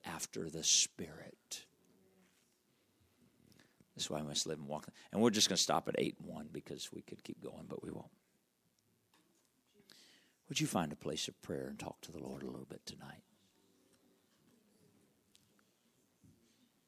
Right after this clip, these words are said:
Come on, the love of God is, He's wanting fruit.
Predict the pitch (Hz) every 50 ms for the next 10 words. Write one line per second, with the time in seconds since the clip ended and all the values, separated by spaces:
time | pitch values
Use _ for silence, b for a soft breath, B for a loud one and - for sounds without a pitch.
0 | - - 117 98 107 113 117 131 139 131 120 98 92 82 92 92 - 92 82 78
1 | 69 69 71 69 73 73 - - - - - - - - - - b b b b
2 | b b b b b b b b b b b - - - _ _ - - - _
3 | - _ - - - - - - - - - - 113 104 113 120 120 113 104 95
4 | 90 90 - - - 117 107 90 82 - - - - -